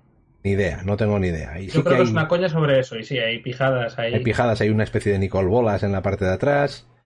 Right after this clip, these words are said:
Speaker 1: Y Convention Edition, lo que te dicen, Jorge, es el, es lo, es, son las cartas que traen la, la, la edición que trae las cartas de playtest. Es muy divertido, pero no esperes que sea súper competitivo. Va a ser, es más bien para
Speaker 2: No,
Speaker 1: pasarlo
Speaker 2: eh,
Speaker 1: bien.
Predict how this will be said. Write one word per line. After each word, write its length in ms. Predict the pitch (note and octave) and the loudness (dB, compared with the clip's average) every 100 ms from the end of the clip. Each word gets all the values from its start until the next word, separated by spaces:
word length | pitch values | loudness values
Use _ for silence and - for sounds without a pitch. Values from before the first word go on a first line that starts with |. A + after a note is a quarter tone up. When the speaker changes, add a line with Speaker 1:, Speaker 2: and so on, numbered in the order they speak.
| - | -6
Speaker 1:
Y 80 | C3 | -2
Convention 480 | A2 G#2 A#2+ C#3+ C3+ | 0 2 2 2 2
Edition, 360 | C3 B2+ C#3 | 0 0 0
lo 80 | A#2 | 0
que 80 | G#2 | 0
te 100 | G#2 | 0
dicen, 220 | A#2+ C3+ | 0 -2
Jorge, 440 | A#2+ C#3 - B2+ - | 0 0 0 -2 0
es 240 | A2+ G#2 | -2 0
el, 260 | G#2+ G#2 - | 2 2 2
es 240 | A2 - | -2 0
lo, 220 | G#2 F#2 | -2 -2
es, 160 | G#2+ G2+ | -4 -6
son 180 | - A2 | -2 0
las 140 | A2+ | 0
cartas 240 | A2+ A#2 A2 | 0 0 0
que 80 | |
traen 180 | A2 G#2+ | 0 2
la, 160 | G#2 G2+ | 2 0
la, 160 | G2+ | -2
la 340 | F#2+ F#2 F#2 G2+ | -2 -2 0 2
edición 360 | G#2 G2+ C3+ | 2 2 0
que 60 | B2 | 0
trae 140 | A#2+ B2 | 2 2
las 120 | A#2 | 2
cartas 260 | B2 A#2+ | 2 2
de 80 | G#2+ | 2
playtest. 460 | G#2+ F#2 D#2+ D2+ - - - | 2 0 0 -6 -10 -20 -4
Es 80 | G#2 | 0
muy 120 | A#2+ | 4
divertido, 420 | B2 G2+ A#2+ C3 E3 | 4 2 2 2 2
pero 140 | F#2 | 2
no 100 | F2+ | 0
esperes 320 | - F#2+ F#2+ | 0 0 0
que 80 | F2+ | 0
sea 380 | G2 F2+ E2+ - - - _ _ - | 0 2 0 -2 -16 -20 _ _ -4
súper 280 | A#2 A2+ G2+ | 0 2 2
competitivo. 600 | G#2 F#2 E2+ E2 D2+ C#2+ | 0 0 -2 -2 -4 -2
Va 80 | E2+ | -2
a 20 | |
ser, 260 | G#2 F#2+ F2 F#2 | 0 0 0 0
es 140 | G#2 A#2+ | -2 0
más 160 | B2+ | 0
bien 160 | A#2 C3 | 2 2
para 140 | C3 | 4
Speaker 2:
No, 60 | - | 4
Speaker 1:
pasarlo 300 | - - G2+ | 6 4 4
Speaker 2:
eh, 40 | |
Speaker 1:
bien. 180 | F#2 D2 | 2 0